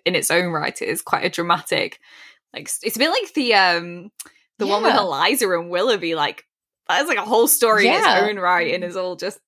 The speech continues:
Speaker 1: it's
Speaker 2: Which
Speaker 1: pretty intense. So, yeah, there's definitely some, like, underlying intense storylines going on. <laughs>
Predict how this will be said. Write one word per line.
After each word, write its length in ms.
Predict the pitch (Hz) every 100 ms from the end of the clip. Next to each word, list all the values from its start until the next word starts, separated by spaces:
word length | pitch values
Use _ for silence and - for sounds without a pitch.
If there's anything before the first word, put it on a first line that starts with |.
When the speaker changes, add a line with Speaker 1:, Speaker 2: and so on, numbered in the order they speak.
| -
Speaker 1:
it's 80 |
Speaker 2:
Which 200 | 226 247
Speaker 1:
pretty 260 | - 277 226
intense. 600 | 208 - 220 180 160 208
So, 440 | - - 180 175 196 -
yeah, 180 | 214 175
there's 140 | 196
definitely 380 | 208 220 269 330
some, 160 | 320 220
like, 220 | 170 - _ _
underlying 720 | 202 202 190 180 180 180 175 _
intense 520 | 220 220 240 196 - -
storylines 640 | 196 196 185 165 180 208
going 260 | 175 170 170
on. 120 | 269 - -
<laughs> 100 | -